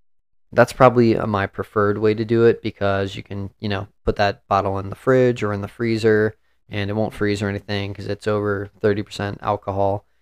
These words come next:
and, um, and it can just chill there, and then, you know, you have, like, a cold frozen old fashioned whenever you want it.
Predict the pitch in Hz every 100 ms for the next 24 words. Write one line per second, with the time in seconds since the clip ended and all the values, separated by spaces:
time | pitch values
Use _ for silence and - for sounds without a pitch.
0 | _ _ 107 101 98 95 98 104 - 104
1 | 101 - 120 107 98 98 101 104 98 95
2 | 95 101 104 104 98 98 98 95 101 98
3 | _ 107 - _ _ _ - 101 98 -
4 | 110 104 101 101 101 - 104 101 104 -
5 | 104 107 104 110 104 101 104 104 101 98
6 | 117